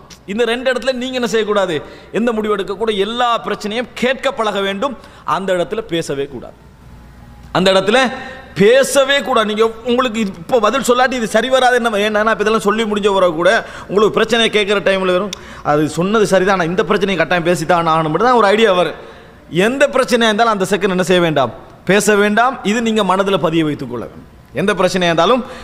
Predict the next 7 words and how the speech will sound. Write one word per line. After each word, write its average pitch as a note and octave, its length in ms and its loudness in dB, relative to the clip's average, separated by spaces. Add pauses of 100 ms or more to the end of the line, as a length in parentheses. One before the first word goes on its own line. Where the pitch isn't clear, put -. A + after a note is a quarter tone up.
(100)
பேச F#3 280 2
வேண்டாம். A#2 280 -6 (240)
இன்னொரு C4 500 2
விஷயம் F#3+ 340 -2
என்னன்னு E3+ 120 -4
சொன்னால், C#3 380 -6 (1700)
கணவனுக்கென்று B3 840 2